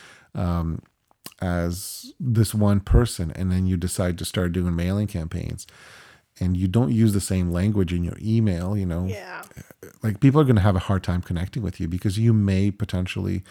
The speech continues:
Speaker 1: um, reach out and appeal to a, a certain audience that might be like, "This isn't really the same person."
Speaker 2: Yeah.
Speaker 1: It's not really a huge problem to have, though.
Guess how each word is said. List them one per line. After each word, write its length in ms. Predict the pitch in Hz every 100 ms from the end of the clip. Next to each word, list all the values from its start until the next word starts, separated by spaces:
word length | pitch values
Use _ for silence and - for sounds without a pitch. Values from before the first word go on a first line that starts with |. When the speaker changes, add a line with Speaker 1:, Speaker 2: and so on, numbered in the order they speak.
| - - - _
Speaker 1:
um, 580 | - 90 82 82 87 87 _ _ _ -
reach 280 | 117 107 -
out 200 | 95 95
and 100 | 92
appeal 360 | 87 - 95 90
to 300 | - 92 87
a, 140 | 87
a 140 | - 92
certain 360 | - 120 104 -
audience 560 | 95 120 85 82 90 -
that 340 | 87 82 -
might 240 | 95 85 82
be 100 | 87
like, 320 | 85 85 -
"This 200 | - -
isn't 200 | 98 90
really 220 | 87 87
the 80 | 87
same 200 | - 87
person." 300 | - 101 - - - - -
Speaker 2:
Yeah. 60 | 190
Speaker 1:
It's 120 | 185
not 140 | 302 220
really 220 | 147 107
a 40 |
huge 280 | - 101 87
problem 320 | 90 80 73
to 120 | 87
have, 320 | 78 - 98 117
though. 300 | 135 156